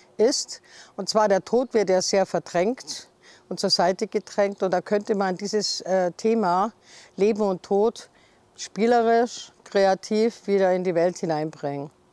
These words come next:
Zuerst fingen wir aber an mit einer Kunstaktion. Ich bemalte etliche Bretter, um zu sehen, wie das überhaupt wirkt. Wir haben sie dann in die Natur gestellt, wir haben Fotos gemacht. Aber dann kamen bald Anfragen,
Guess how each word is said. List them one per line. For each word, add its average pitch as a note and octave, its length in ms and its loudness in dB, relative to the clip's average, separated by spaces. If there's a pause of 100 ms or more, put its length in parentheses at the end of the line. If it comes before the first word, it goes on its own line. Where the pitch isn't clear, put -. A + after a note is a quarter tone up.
(840)
Zuerst A3+ 460 2
fingen A#3 280 2
wir G#3 180 4
aber F#3 180 2
an F#3+ 280 2
mit G#3 200 0
einer F3+ 400 0
Kunstaktion. B3 1040 0 (140)
Ich - 140 -10
bemalte F3+ 500 0
etliche - 380 -6
Bretter, G3 420 0
um F3 120 -2
zu - 120 -10
sehen, F#3+ 320 0
wie F#3 60 -2
das E3+ 140 -8
überhaupt D#3+ 360 -2
wirkt. A3+ 260 0
Wir F#3+ 100 -2
haben E3+ 120 -6
sie E3 80 -10
dann E3 180 -2
in E3 140 -2
die D3+ 80 -2
Natur D#3 420 -2
gestellt, G3 560 0 (400)
wir F3 120 0
haben D#3 100 -2
Fotos G3+ 440 -2
gemacht. G3 680 -2 (480)
Aber F#3 220 2
dann G3+ 200 2
kamen G3+ 360 0
bald F3 220 2
Anfragen, G#3 800 0